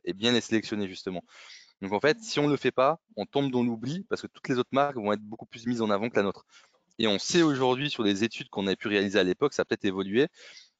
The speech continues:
qu'une personne achète un produit quand elle a vu passer le produit de sept personnes différentes. Et ça, c'est aussi game changer, et c'est pour ça qu'il faut faire de la, de la masse et cumuler le nombre de partenariats qu'on doit réaliser.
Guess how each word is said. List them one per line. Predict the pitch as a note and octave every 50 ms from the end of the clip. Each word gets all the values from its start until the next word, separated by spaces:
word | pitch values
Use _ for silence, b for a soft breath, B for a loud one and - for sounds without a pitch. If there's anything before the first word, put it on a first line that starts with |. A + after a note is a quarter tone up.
| _ _
qu'une | - A#2+ A2+ -
personne | - B2+ - - D#3+ D3
achète | C3 - - B2+ -
un | A#2
produit | - - - B2 A2+ A#2 C3+ D#3+ G3+ - _ _
quand | - C3 A#2+
elle | A2
a | G#2+ G#2 G2+ G2 G2+
vu | G2 A2 C3+ D3+ F3 - _ _ _ -
passer | B2 A#2+ - D#3
le | C3+ B2
produit | - C3 C3 C#3 D#3
de | C#3+ A#2
sept | - - - - _
personnes | - B2+ - C#3+ C3+
différentes. | A#2+ A2+ - A#2+ G#2 F#2 - _ _ _ _ _ _ _ _ _ _ _ _ _ _ _ _ _ _ _ _ _ _ _ _ _ _ _ G#2
Et | G2
ça, | - - C3+ C3+ C#3 C#3 - - _ _ _ -
c'est | - - - - G#2+ G#2 G#2
aussi | G#2+ G#2+ - C3+
game | A#2 A#2+ A#2 A#2+ A2
changer, | - A#2+ A#2 A2 G#2+ B2 C3+ D3 - - - -
et | G2
c'est | - A2
pour | F#2 G2 -
ça | C#3+ C3+
qu'il | - -
faut | - F#2+
faire | - - A2 G2+ G#2+
de | G#2 G2
la, | F#2+ F#2+ F2+
de | - G2 G2+
la | F#2+ F2+
masse | F#2+ A2 C3 D3 - - B B B B B
et | A2 G#2
cumuler | - - - - D3+ C#3+ C#3 C3+ C3 C3 C#3+
le | C#3
nombre | B2+ A#2+ A2+
de | A#2
partenariats | A2 - A2 - - B2 A2 A2 F#2+ G2+ A2+ A#2+ B2
qu'on | - G#2+ F#2+
doit | G2+ G2
réaliser. | G2+ G2 F#2+ G2 G2 F#2+ F#2 F2+